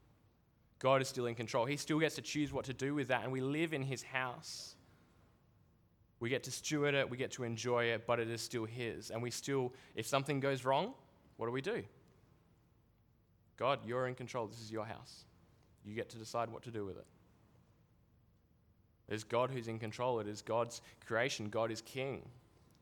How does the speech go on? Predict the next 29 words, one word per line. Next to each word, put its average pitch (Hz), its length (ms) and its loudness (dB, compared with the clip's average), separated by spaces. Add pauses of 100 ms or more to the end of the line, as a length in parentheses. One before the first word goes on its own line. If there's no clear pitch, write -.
(540)
I 127 140 4
can't 135 220 4
come 131 160 0
along 120 260 4
and 123 140 -2
be 120 100 0
like, 110 180 0
"God, 127 200 2 (600)
I 110 80 -2
would 117 200 -4
like 117 280 0
this 117 200 -10
room, 123 180 -2
please. 131 480 -4 (760)
Uh, 101 100 -4
it's - 140 -6
mine 117 280 -2
now. 120 280 -2 (380)
Stay 110 280 -4
away 110 200 0
from 110 140 -8
my 107 160 -2
room." 117 400 -2 (320)
No, 170 200 4
like, 104 140 0
it's 113 100 -10
still 131 180 -2
his 127 220 -4
room. 135 240 -2